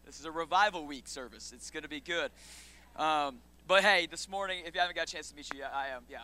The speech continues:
I'm, I'm Matt McClure. Uh, my wife and I, Adrienne, are the lead pastors here at Takeover Church,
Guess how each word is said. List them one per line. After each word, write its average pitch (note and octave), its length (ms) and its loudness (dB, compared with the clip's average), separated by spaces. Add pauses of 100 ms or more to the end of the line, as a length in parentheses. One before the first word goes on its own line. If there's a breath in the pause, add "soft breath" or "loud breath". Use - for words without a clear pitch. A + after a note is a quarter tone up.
I'm, C#3+ 200 -10 (100)
I'm C#3 160 -16
Matt G3 220 2
McClure. G3 440 -8 (340 soft breath)
Uh, C#3+ 380 -4
my C#3+ 80 -8
wife E3+ 220 -6
and F3 100 -14
I, E3 160 -6
Adrienne, E3+ 300 -12
are D#3 100 -14
the C#3 60 -18
lead D#3+ 220 -12
pastors E3 420 -8
here E3 120 -10
at D#3+ 80 -12
Takeover D#3+ 380 -12
Church, E3 440 -10